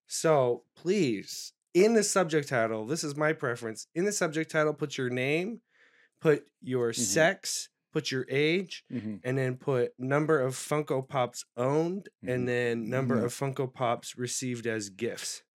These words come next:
Speaker 2: Uh,
Speaker 3: Yes. Yeah.
Speaker 1: So,
Speaker 2: so
Speaker 1: that's what I, that's
Speaker 2: Mm.
Speaker 1: what we would like you to do.
Speaker 2: w-, uh, Gabe.
Speaker 3: Yeah, I don't think you can s-, really speak for us. I, if,
Speaker 1: What?
Speaker 3: if Alex doesn't wanna share,
Speaker 2: Mm-hmm.
Speaker 3: you know,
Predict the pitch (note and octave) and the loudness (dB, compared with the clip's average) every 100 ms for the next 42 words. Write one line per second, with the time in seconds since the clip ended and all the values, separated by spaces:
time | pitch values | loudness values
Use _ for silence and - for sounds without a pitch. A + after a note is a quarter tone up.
0 | _ C3+ B2 A#2+ - - - - - - | _ 0 2 2 -2 -6 -12 -20 -20 -18
1 | - - - E3 D3 D3+ - - _ _ | -10 -4 4 8 8 6 2 -8 _ _
2 | - B2+ C3 B2 - D3+ C3+ C#3 C3 C#3 | -4 0 0 0 2 2 2 0 0 0
3 | C3+ A#2 A#2 A2+ - _ A2 G#2+ G#2 - | 0 0 -2 -2 -6 _ -6 -4 -4 -8
4 | - - _ _ - C3 B2 D3+ F3+ D#3+ | -12 -18 _ _ -6 -2 0 0 0 -2
5 | - - - _ - B2 A2+ - - C#3 | -4 -16 -20 _ 0 2 0 -8 2 6
6 | C3+ A#2+ C#3 D#3 B2+ C3+ - B2+ B2 A2 | 8 8 6 4 4 2 2 0 2 0
7 | - A2+ A2+ G#2 - A2+ - G#2+ - - | 0 4 6 4 2 2 4 2 0 -12
8 | - - - _ - - C#3+ - - B2+ | -20 -20 -20 _ -4 2 2 2 -2 0
9 | - - - A#2+ F#3+ - - - - B2 | 0 -4 -2 2 4 2 -12 -8 2 4
10 | B2+ - - A#2 A2+ A2 G#2+ - A#2+ A2 | 4 2 0 2 2 2 0 2 4 6
11 | G#2+ G#2+ G#2 G#2 _ _ _ C#3 A#2 A2 | 6 4 2 -2 _ _ _ -2 -2 -2
12 | F#2+ A2 G2+ F#2+ | -4 -4 -2 -4